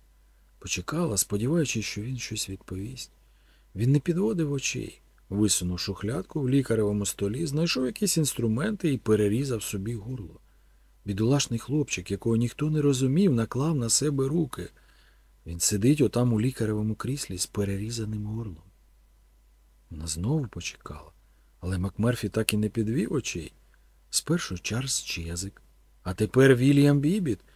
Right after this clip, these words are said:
Сподіваюся, ви нарешті задоволені. Гратися людськими життями, грати на людські життя, немов би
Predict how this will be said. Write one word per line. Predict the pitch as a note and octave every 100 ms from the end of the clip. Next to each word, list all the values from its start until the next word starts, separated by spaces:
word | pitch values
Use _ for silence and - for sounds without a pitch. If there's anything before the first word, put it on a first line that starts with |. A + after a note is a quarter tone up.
| _
Сподіваюся, | - - A#2 A#2+ E3 G3 -
ви | A#2 A#2
нарешті | C3 E3+ D#3+ B2+
задоволені. | A#2+ B2+ C#3+ A3+ B3 C3+ G2 E2+ - _ _ _ _
Гратися | G2 A#2+ G2+ F#2 - G2
людськими | A2 - C3+ A2+
життями, | G#2+ B2 - F3 B2+ F2+
грати | F2 C3 C#3+ A#2
на | A#2
людські | B2+ C3 - F#3+ C#3
життя, | A2+ G2 D3+ G3
немов | D3+ B2 C#3+ D3
би | B2+